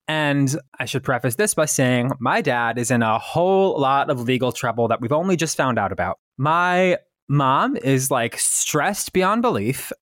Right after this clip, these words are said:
and her and I decide to go for coffee.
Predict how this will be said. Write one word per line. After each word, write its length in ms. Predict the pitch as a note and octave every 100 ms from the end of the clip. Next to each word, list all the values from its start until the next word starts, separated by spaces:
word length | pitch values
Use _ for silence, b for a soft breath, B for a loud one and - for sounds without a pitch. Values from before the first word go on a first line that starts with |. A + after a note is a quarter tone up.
| _ _
and 200 | E3 D#3
her 220 | C3+ G#3+
and 120 | A#3 F3
I 180 | C#3
decide 340 | D3 - C#3 C3+
to 60 | C3+
go 140 | B2+
for 100 | -
coffee. 560 | - A2+ G2 G2+ B2